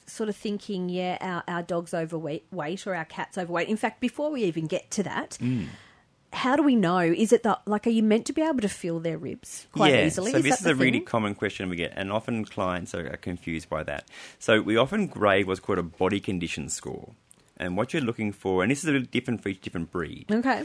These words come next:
Speaker 2: So in some breeds, you, you sh-, in, in the sight hounds, for example, so the Afghans, the greyhounds, those sorts
Speaker 1: The
Speaker 2: of,
Speaker 1: whippets.
Speaker 2: the Salukis, the whippets, that's right. Um, they should have a, a very deep chest, um,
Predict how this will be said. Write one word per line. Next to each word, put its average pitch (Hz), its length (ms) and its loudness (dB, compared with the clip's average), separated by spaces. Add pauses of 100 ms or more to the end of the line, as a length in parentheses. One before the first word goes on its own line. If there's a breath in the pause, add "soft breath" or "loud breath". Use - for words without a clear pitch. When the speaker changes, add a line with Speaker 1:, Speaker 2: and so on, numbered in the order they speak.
(100)
Speaker 2:
So - 300 4 (100)
in 110 140 -2
some 170 260 2
breeds, 110 420 2
you, 95 120 -6
you 104 200 -4
sh-, - 200 -12
in, 98 180 -4
in 92 240 -4
the 87 100 -4
sight 107 340 0
hounds, 113 360 -2
for - 140 -6
example, 113 440 -4
so - 140 -6
the 82 140 0
Afghans, 92 640 -2
the 80 60 -10
greyhounds, 85 720 -6
those 82 240 -8
sorts 82 200 -12
Speaker 1:
The 165 60 -4
Speaker 2:
of, 151 100 -6
Speaker 1:
whippets. 185 260 -4
Speaker 2:
the 90 60 -4
Salukis, 107 560 -2
the - 80 -10
whippets, 107 360 -4
that's - 200 -4
right. 104 220 2 (320 loud breath)
Um, 107 320 4 (160)
they 120 140 4
should 135 320 -2
have 113 140 -2
a, 90 120 0
a - 80 -6
very 87 200 -2
deep 107 220 -4
chest, 185 380 -2 (340 loud breath)
um, 90 720 2